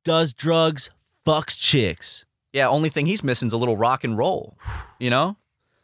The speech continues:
Speaker 2: Like
Speaker 1: W-, did, was he playing any rock and roll
Speaker 2: Probably.
Speaker 1: in
Speaker 2: I
Speaker 1: the
Speaker 2: haven't watched all the
Speaker 1: videos?
Speaker 2: clips. But here's the thing. They can make fun of him for smoking crack, for, for sleeping with promiscuous women. They cannot make fun of him for having a small penis.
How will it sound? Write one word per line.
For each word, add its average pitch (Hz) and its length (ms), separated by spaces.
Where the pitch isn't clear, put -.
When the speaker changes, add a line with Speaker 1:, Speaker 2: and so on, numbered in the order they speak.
Speaker 2:
Like 110 320
Speaker 1:
W-, 107 140
did, 113 140
was 107 180
he 107 80
playing 110 300
any 104 420
rock 95 260
and 95 140
roll 101 280
Speaker 2:
Probably. 123 420
Speaker 1:
in 107 40
Speaker 2:
I - 20
Speaker 1:
the 120 100
Speaker 2:
haven't 95 80
watched 120 220
all 127 60
the 107 80
Speaker 1:
videos? - 40
Speaker 2:
clips. 110 320
But 127 140
here's 180 160
the 156 80
thing. 139 240
They 135 100
can 170 120
make 156 140
fun 151 180
of 131 80
him 120 100
for - 60
smoking 117 380
crack, 123 440
for, 104 240
for 117 160
sleeping 127 420
with 123 140
promiscuous 123 600
women. 143 360
They 123 100
cannot 135 360
make 147 160
fun 131 240
of 123 80
him 117 160
for 117 140
having 110 220
a 101 40
small 101 220
penis. - 500